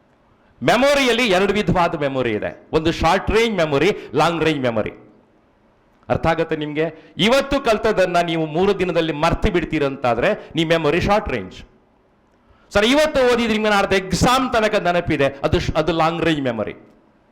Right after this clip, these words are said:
ಇವತ್ತು ನನ್ನ ನೋಡ್ತಾ ಇದ್ದೀರಿ, ನೆನಪು ಮಾಡ್ಕೋತಾ ಇದ್ದೀರಿ, ಅದು ಶಾರ್ಟ್ ರೇಂಜ್. ನಾಡದು ನಂಗೆ ನೀವು ಕಲ್ಯಾಣಪುರ ಬಸ್ ಸ್ಟ್ಯಾಂಡ್ ಸಿಕ್ಕಿದಾಗ ಇವರನ್ನೆಲ್ಲೋ ನೋಡಿದ್ದನಲ್ಲ, ಎಲ್ಲೋ ನೋಡಿದ್ದನಲ್ಲ ಅಂತ ಎಣಿಸ್ಕೊಂಡ್ರೆ ಅದು ಶಾರ್ಟ್ ರೇಂಜ್. ಹೌದಲ್ಲ ಸರ್?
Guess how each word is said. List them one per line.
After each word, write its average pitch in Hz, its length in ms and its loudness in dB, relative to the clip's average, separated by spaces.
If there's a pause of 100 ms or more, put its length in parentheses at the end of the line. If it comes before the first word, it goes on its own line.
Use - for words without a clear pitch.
(440)
ಇವತ್ತು 254 360 2
ನನ್ನ 254 220 2
ನೋಡ್ತಾ 233 380 2
ಇದ್ದೀರಿ, 202 460 2
ನೆನಪು 185 340 0
ಮಾಡ್ಕೋತಾ 185 480 0
ಇದ್ದೀರಿ, 175 360 0
ಅದು 143 200 -2
ಶಾರ್ಟ್ 143 340 0
ರೇಂಜ್. 104 380 -6 (920)
ನಾಡದು 254 480 2
ನಂಗೆ 254 300 0
ನೀವು 233 180 0
ಕಲ್ಯಾಣಪುರ 233 540 0
ಬಸ್ 196 140 0
ಸ್ಟ್ಯಾಂಡ್ 208 260 0
ಸಿಕ್ಕಿದಾಗ 175 520 0 (360)
ಇವರನ್ನೆಲ್ಲೋ 233 580 2
ನೋಡಿದ್ದನಲ್ಲ, 208 640 2 (600)
ಎಲ್ಲೋ 226 520 4
ನೋಡಿದ್ದನಲ್ಲ 190 520 0
ಅಂತ 165 140 -2
ಎಣಿಸ್ಕೊಂಡ್ರೆ 160 720 0
ಅದು 190 240 0
ಶಾರ್ಟ್ 170 320 -2
ರೇಂಜ್. 95 280 -10 (880)
ಹೌದಲ್ಲ 180 340 2
ಸರ್? - 520 -6